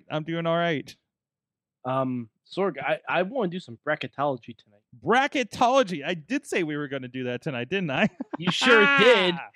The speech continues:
Speaker 2: and you sure forgot. I'm glad I remembered.
Speaker 1: Thank you for that, 'cause I'm like,
Speaker 2: I
Speaker 1: "Where is"
Speaker 2: also have, I also have, now, believe it or not, a bone to pick with A E W.
Speaker 1: Oh, gee, you have a problem with A E W?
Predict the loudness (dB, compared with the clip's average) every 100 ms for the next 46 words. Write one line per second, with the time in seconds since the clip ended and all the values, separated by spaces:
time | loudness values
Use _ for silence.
0 | 2 4 4 2 0 0 2 2 0 -6
1 | -2 2 2 0 -4 -6 -6 -4 -2 -2
2 | -4 -6 -8 -12 -12 -8 -4 -2 0 0
3 | 2 0 0 -2 -4 -4 -2 -4 -2 4
4 | 6 6 4 2 0 2 0 -2 -6 -4
5 | -2 -4 -6 -8 -6 -10 -12 _ _ _
6 | _ _ _ _ _ _ _ _ _ _
7 | -8 -8 -10 -6 -2 -2 -2 -4 -4 -2
8 | 0 -2 -4 -10 _ _ -10 -10 -6 -4
9 | -4 -4 -6 -6 -6 -8 _ _ _ _
10 | -6 -4 -6 -8 -10 -10 -10 -16 -20 _
11 | _ _ 4 4 4 2 -4 -4 -4 -4
12 | -2 -2 -4 0 0 0 -2 -2 -2 0
13 | -2 -2